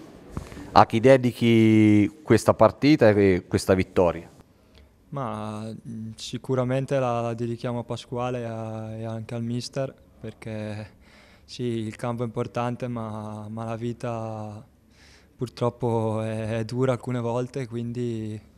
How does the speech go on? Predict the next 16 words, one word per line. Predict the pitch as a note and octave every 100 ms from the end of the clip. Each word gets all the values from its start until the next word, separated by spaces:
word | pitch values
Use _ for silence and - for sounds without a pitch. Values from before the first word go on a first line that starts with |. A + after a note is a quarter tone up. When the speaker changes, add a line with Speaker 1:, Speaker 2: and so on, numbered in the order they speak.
| -
Speaker 2:
io | A#2+ A#2+
lo |
so | A2 C3+ A#2
benissimo | A#2+ B2+ A#2+ C3 B2
sulla | - B2
mia | B2 A#2+
pelle | B2 B2+ C3 A#2+
che, | A#2 A2+
che | B2
ci | - A#2
son | B2+ A#2
passato | A#2+ - A#2+ - A#2+
in | A#2 A#2 A2+ A2+ A2+
alcune | A#2 - B2+ A#2+
situazioni | B2 C3 A#2+ - A#2+ B2+ C#3+ - _ - - - _ _ -
e, | B2 A2 G#2+ G#2 G#2 G2+ G#2 G#2+ A#2+